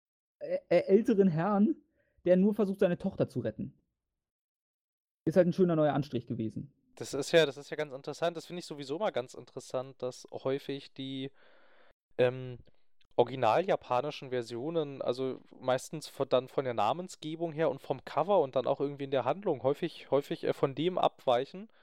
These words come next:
Speaker 2: was dann bei uns veröffentlicht wird.
Speaker 1: Ja, wieso auch
Speaker 2: Irgendwie,
Speaker 1: immer.
Speaker 2: das passiert recht häufig und ich frag mich echt nach wie vor, ähm, ähm, woran das liegt irgendwie. Passiert halt auch zum Beispiel bei so Sachen wie, ähm, warum heißt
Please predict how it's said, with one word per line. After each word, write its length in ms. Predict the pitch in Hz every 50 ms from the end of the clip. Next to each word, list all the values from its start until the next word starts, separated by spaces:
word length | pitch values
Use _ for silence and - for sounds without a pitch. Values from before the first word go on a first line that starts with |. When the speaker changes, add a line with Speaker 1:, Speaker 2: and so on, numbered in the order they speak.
| _ _ _ _ _ _ _ _ _ -
Speaker 2:
was 340 | 135 143 - - - - _ - - _ -
dann 240 | 156 143 151 156 139
bei 120 | - 156
uns 260 | 143 170 196 202 -
veröffentlicht 680 | - - 139 - - - 120 - - 110 - - - -
wird. 320 | 104 104 104 - - - _ _ _ -
Speaker 1:
Ja, 180 | - 131 120 - - - _ _ _ - _ - - _ -
wieso 240 | 143 127 120 120 117
auch 40 | 117
Speaker 2:
Irgendwie, 40 | 131
Speaker 1:
immer. 120 | 113 113
Speaker 2:
das 180 | 113 - - - - - - - - -
passiert 500 | - - 123 - - 185 180 - - -
recht 220 | 143 147 - - -
häufig 560 | 190 196 202 - - 107 107 - - - -
und 240 | - 123 123 - -
ich 120 | 117 -
frag 380 | - - - - 120 139 - -
mich 300 | 156 156 156 - - _ _ _ _ - -
echt 280 | - 151 - - -
nach 220 | 160 151 160 - -
wie 60 | 151
vor, 480 | - - 156 156 175 190 190 175 -
ähm, 280 | - 147 147 151 151 156 - _ - - - - - - - - - _ _ _ _ _ _
ähm, 180 | - 135 143 143
woran 220 | 147 139 143 147
das 160 | 147 139 -
liegt 220 | - 185 - - -
irgendwie. 300 | 143 143 135 127 127 123
Passiert 320 | - - 120 - 170 160 -
halt 120 | 151 -
auch 140 | - 147 -
zum 140 | - - 143
Beispiel 240 | 147 151 - 170
bei 140 | 139 139 143
so 100 | 143 143
Sachen 360 | 135 143 147 - - 165 151
wie, 220 | 143 156 160 156 147
ähm, 260 | - - 147 147 139
warum 480 | 147 139 123 135 160 175 185 185 160 127
heißt 760 | 147 147 156 165 170 180 - - - - - - - -